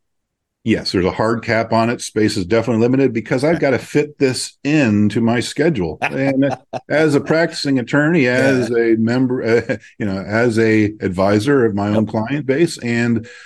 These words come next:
Speaker 1: uh, so, and that leads me into the last couple of items that, that come with this level. Uh, because with this level, you will be provided three sixty-minute onboarding and one-on-one coaching sessions with myself.
Speaker 2: Okay.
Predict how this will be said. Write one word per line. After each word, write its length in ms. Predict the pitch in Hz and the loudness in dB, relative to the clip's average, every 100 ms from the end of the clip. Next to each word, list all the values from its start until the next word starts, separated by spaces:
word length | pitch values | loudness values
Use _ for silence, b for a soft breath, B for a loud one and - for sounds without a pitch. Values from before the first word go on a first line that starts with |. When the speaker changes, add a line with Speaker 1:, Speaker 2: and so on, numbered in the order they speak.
| B B | B B
Speaker 1:
uh, 380 | 117 110 107 107 | -2 0 0 -2
so, 400 | - 143 117 - _ _ 156 | 0 0 0 -6 _ _ -2
and 80 | 143 | 0
that 140 | 139 | 4
leads 220 | 160 151 | 4 4
me 140 | 143 143 | 4 2
into 180 | 139 | 2
the 140 | 135 127 | 0 0
last 500 | 117 127 156 151 - | 0 -2 -4 -6 -4
couple 320 | 143 139 139 | -4 2 2
of 120 | 120 - 85 | 2 -4 -4
items 520 | 123 139 131 110 107 | 0 0 2 2 0
that, 240 | 113 113 113 110 113 | 0 0 -4 -6 -2
that 140 | 113 | -2
come 300 | - 196 156 | 0 2 4
with 140 | 110 | 4
this 180 | 107 - | 0 0
level. 380 | 180 202 - - b b b | -2 -2 -6 -18 b b b
Uh, 100 | 113 | -2
because 420 | 107 113 - 135 | -2 -2 0 0
with 300 | 110 165 185 | 2 0 0
this 300 | 135 147 147 | -2 -2 -2
level, 640 | 117 127 180 185 90 92 107 B B B | -6 0 2 2 0 -2 -4 B B B
you 160 | - 120 | 0 2
will 120 | 131 | 4
be 120 | 127 | 4
provided 720 | 135 131 107 98 95 101 92 - - - | 2 0 0 0 2 0 0 -10 -20 -4
three 520 | 143 147 143 143 143 135 | 2 4 6 4 2 -4
sixty-minute 640 | - 139 135 135 127 123 127 - | -4 -4 0 2 2 2 -2 -6
onboarding 840 | 110 127 120 101 98 95 101 110 107 | -2 0 2 2 2 2 -2 -4 -6
and 120 | 101 | -4
one-on-one 320 | 104 107 104 | 0 2 0
coaching 380 | 104 143 151 92 | 0 0 -2 -4
sessions 480 | 87 - - 85 82 | -6 -10 -8 -10 -4
with 200 | 92 90 | -4 -2
myself. 520 | 92 - 120 - - _ _ | -2 0 -4 -4 -14 _ _
Speaker 2:
Okay. 240 | 92 87 | -18 -14